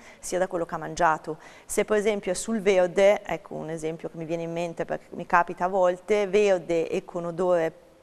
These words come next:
proprio caratteristico forte, sai che ci sono dei coccidi, sai che ci sono dei parassiti.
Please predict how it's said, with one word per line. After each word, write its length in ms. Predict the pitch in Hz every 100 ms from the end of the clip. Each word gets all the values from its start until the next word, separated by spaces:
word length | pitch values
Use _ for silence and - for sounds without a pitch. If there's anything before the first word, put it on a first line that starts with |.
| _
proprio 240 | 190 -
caratteristico 680 | 190 160 160 175 175 - -
forte, 560 | 233 - 165 170 - 190
sai 220 | 202 170
che 100 | 160
ci 100 | 190 -
sono 160 | 165
dei 120 | 165
coccidi, 560 | 160 160 - 190 170 165 - -
sai 180 | - 165
che 100 | 185
ci 120 | -
sono 160 | - 160
dei 100 | 160
parassiti. 640 | 151 151 - - 175 -